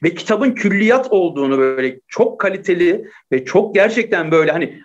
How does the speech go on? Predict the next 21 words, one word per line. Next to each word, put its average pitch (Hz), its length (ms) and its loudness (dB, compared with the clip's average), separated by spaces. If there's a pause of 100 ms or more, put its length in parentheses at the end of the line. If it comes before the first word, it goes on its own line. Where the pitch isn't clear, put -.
(120)
kaynak 170 520 0
kitap 220 320 0
olduğunu 160 340 2
görüp 226 280 0
biz - 340 -8
hani 170 220 0
yazarı 165 340 4
kim, 285 180 0
oradan 233 540 4 (100)
ulaşalım, 196 500 2
diğer 196 200 2
kitapları - 420 -2
da - 100 0
alalım 196 380 0 (460)
diye 202 220 2
bakarken 262 580 0 (160)
yazarını 208 400 0
bulamıyoruz. 226 380 0
Anonim 240 480 -2
kitap 220 340 -4 (720)
bağışlanmış. 175 600 4